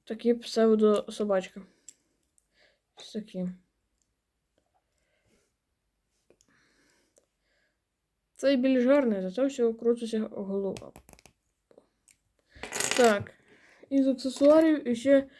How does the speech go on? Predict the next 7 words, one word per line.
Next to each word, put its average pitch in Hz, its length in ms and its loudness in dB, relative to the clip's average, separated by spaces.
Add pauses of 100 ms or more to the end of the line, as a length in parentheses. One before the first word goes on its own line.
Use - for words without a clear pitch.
(260)
такі 262 320 -4
два 226 380 2
вогники 240 560 4 (260)
для 220 260 0
вогняної 226 580 2
аномалії 208 520 0
жарка. 214 360 -6